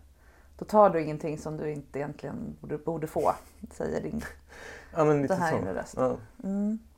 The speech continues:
Speaker 1: Då kanske du behöver träna på att bli snäll mot den, eller låta andra ge dig det, till det. Att träna på att låta andra lära om det hos dig.
Speaker 2: <laughs>
Speaker 1: Lite. Känns det läskigt att tänka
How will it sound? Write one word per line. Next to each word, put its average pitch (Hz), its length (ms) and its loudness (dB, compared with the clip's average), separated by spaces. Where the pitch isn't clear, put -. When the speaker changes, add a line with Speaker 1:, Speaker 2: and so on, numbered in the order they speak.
Speaker 1:
Då 220 80 2
kanske 226 240 2
du 214 100 8
behöver 202 240 6
träna 196 540 2
på 190 220 2
att 175 80 -4
bli 170 100 -4
snäll 208 380 4
mot 185 220 -6
den, - 380 -6
eller 202 160 4
låta 214 340 8
andra 214 360 6
ge 240 180 8
dig 170 120 2
det, - 420 -6
till 196 80 -2
det. - 140 -2
Att - 260 -8
träna 214 340 6
på 196 180 0
att 180 140 -2
låta 180 320 -4
andra 180 480 0
lära 185 360 4
om 196 280 2
det 180 180 -4
hos - 120 -10
dig. - 180 -6
Speaker 2:
<laughs> - 560 -2
Speaker 1:
Lite. 156 340 0
Känns 208 140 0
det 220 60 6
läskigt 202 340 2
att 202 80 4
tänka 190 240 0